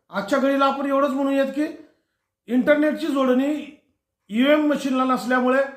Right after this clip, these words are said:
हॅक करण्याची खूप कमी शक्यता आहे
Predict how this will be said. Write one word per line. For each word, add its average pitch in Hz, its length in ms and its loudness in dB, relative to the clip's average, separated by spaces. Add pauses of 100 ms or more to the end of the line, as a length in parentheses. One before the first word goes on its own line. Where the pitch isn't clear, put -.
(340)
हॅक 254 180 -6
करण्याची 247 440 -2
खूप 196 300 -4
कमी 285 360 0 (400)
शक्यता 247 400 -2
आहे 208 340 2